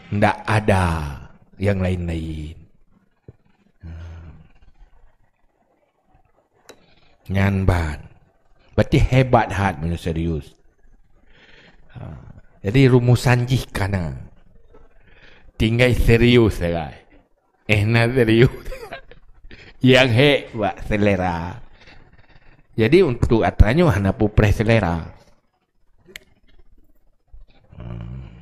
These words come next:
Yang setengah tabu lagi yang tengah tinggal. Yang bedah lah sah.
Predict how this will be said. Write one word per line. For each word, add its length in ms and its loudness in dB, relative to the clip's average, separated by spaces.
Yang 320 -2
setengah 280 0
tabu 960 4
lagi 280 0
yang 80 -4
tengah 240 0
tinggal. 360 -4
Yang 160 -2
bedah 320 2
lah 180 -4
sah. 240 -10